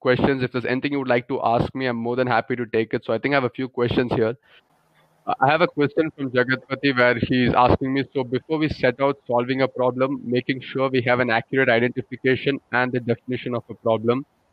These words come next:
through data gathering surveys, the last thing we want is to solve the wrong problem. Is this at the heart of data analytics?" Okay, so, uh, the, the question Jagatpati wants to ask me is whether, um, understanding the sol-, the problem that we are, uh, trying to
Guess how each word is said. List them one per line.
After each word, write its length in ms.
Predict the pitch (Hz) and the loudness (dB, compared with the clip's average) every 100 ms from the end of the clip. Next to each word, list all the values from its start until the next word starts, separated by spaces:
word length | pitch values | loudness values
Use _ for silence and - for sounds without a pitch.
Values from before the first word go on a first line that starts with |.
| _ _ _ - | _ _ _ -2
through 140 | 131 | 2
data 340 | 123 123 123 120 | 4 4 4 4
gathering 340 | 120 113 117 - | 4 4 0 0
surveys, 360 | 117 117 120 131 | 2 2 4 2
the 60 | 120 | 2
last 240 | 110 113 - | 2 2 0
thing 100 | 127 | -4
we 120 | 123 | -4
want 280 | 117 117 120 | -2 -4 -6
is 60 | 117 120 | -10 -12
to 80 | - | -6
solve 160 | 117 113 | -4 -2
the 100 | 117 | 0
wrong 240 | 123 120 - | 2 0 -2
problem. 320 | 110 107 107 - | -2 -2 -4 -4
Is 100 | 117 | 0
this 160 | 117 | 2
at 80 | 131 | 2
the 80 | 120 | 2
heart 300 | 120 117 120 | 4 4 4
of 160 | 117 - | -2 2
data 200 | 123 120 | 2 2
analytics?" 520 | 120 117 117 117 - - _ - - 160 | 2 4 2 0 -2 -2 _ -20 -2 2
Okay, 240 | - - | 2 2
so, 340 | - 156 147 135 _ _ _ _ _ _ _ - | 4 4 4 0 _ _ _ _ _ _ _ 0
uh, 100 | 143 139 147 | 2 2 4
the, 100 | 151 | 4
the 140 | 151 156 | 6 4
question 580 | 160 165 196 202 185 | 4 6 6 4 2
Jagatpati 480 | 151 156 151 170 170 | 4 4 4 0 2
wants 200 | 160 151 | 0 -2
to 80 | 151 127 | 0 4
ask 300 | 135 - 156 | 6 4 0
me 120 | 156 | -2
is 60 | 131 | 2
whether, 440 | 135 131 143 143 - _ _ _ _ _ - | 2 6 6 6 0 _ _ _ _ _ -2
um, 440 | 123 117 113 110 - _ _ _ _ _ | 2 2 0 -8 -20 _ _ _ _ _
understanding 880 | 143 147 165 - 160 165 175 175 165 _ - | 0 2 2 2 0 2 0 0 -8 _ -10
the 120 | 135 135 | -6 -4
sol-, 220 | 143 135 | -4 -4
the 80 | 131 | -4
problem 380 | 123 131 131 143 | -2 0 0 0
that 160 | 139 131 | -2 2
we 80 | |
are, 240 | 135 120 117 | 2 2 0
uh, 80 | 107 | -2
trying 240 | 123 | 0
to 100 | 127 | 0